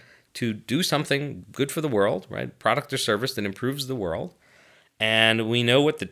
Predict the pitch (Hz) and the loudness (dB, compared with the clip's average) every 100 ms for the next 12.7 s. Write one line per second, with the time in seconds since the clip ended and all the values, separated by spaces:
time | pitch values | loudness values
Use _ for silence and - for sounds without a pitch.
0 | _ - 101 - 117 120 120 98 - 90 | _ 0 0 0 -6 -4 0 0 -2 -6
1 | 87 - 87 95 143 - 107 104 104 98 | -6 -8 -2 0 0 -2 -4 -2 0 0
2 | 98 - _ _ _ - 165 208 131 101 | -2 -6 _ _ _ 0 4 8 8 8
3 | 95 113 - - 110 113 - 98 - 127 | 6 6 0 -6 -6 -6 -6 -10 2 2
4 | 127 - - 110 98 - 98 143 104 95 | 2 -2 -2 0 -2 -4 6 6 8 4
5 | 98 85 135 - 104 101 95 92 95 107 | -2 -2 -2 -2 -6 -6 -6 -4 0 2
6 | 95 85 - 90 80 131 - 95 95 - | 2 0 -2 -2 -2 -4 -4 -8 -8 -14
7 | - _ - 113 117 117 117 113 107 104 | -20 _ -6 0 4 6 6 4 2 4
8 | - 110 117 117 104 104 98 - - 104 | 4 4 4 2 -2 -2 -2 -12 -20 -12
9 | 104 - 110 104 98 92 - 90 101 98 | -12 -8 -4 -4 -2 -4 -2 0 0 -2
10 | 101 120 - - - - _ 107 101 95 | -2 -4 -10 -20 -20 -20 _ -2 0 -2
11 | 95 113 101 - 92 98 95 92 76 95 | -4 -4 -4 0 0 2 -2 -4 -6 -6
12 | 90 85 85 - - 208 226 | -4 -4 -6 -6 -8 -8 -10